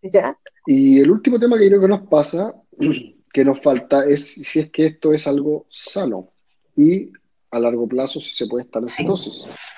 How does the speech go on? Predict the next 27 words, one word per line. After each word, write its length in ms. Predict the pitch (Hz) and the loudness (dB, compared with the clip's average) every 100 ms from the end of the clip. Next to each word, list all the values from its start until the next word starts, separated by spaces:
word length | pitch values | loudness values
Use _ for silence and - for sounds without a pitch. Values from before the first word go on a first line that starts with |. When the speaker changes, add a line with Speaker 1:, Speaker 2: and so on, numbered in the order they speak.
| - - - - - _ - - _ _ _ _ | -20 -20 -18 -18 -18 _ -20 -20 _ _ _ _
Speaker 2:
Y 120 | 156 139 | 2 2
aquí, 400 | - 170 175 151 | 4 2 2 0
y 80 | 147 | 0
aquí 140 | 139 | 2
está 180 | 170 - | 0 2
la 100 | 156 | 2
confusión 540 | 147 139 131 - 135 123 | 2 -2 -4 -2 -2 -2
clásica, 640 | 120 110 95 - 104 107 | -4 -4 -4 -10 -8 -8
clásica, 420 | 107 101 104 104 | -6 -8 -10 -14
clásica 580 | 92 110 104 113 104 110 | -8 -8 -8 -8 -6 -6
de 140 | 107 107 | -4 -4
los 140 | 104 | -6
médicos 440 | 110 113 110 110 | -6 -4 -4 -4
de 40 | 107 | -6
por 140 | 101 | -8
qué 140 | - 113 | -8 -6
le 80 | |
tienen 260 | 110 110 107 | -6 -6 -6
miedo 260 | 110 113 110 | -6 -6 -6
que 80 | |
está 220 | 104 - 104 | -8 -8 -8
la 120 | 101 | -8
cetosis 680 | - 107 190 - 190 - - | -8 -4 -4 -4 -10 -10 -12
y 60 | |
la 100 | 120 | -10
cetoacidosis. 560 | 113 - 131 131 - - | -10 -6 -4 -4 -6 -8
Speaker 1:
Buenísimo. 520 | - 143 - - - | -6 -8 -12 -20 -20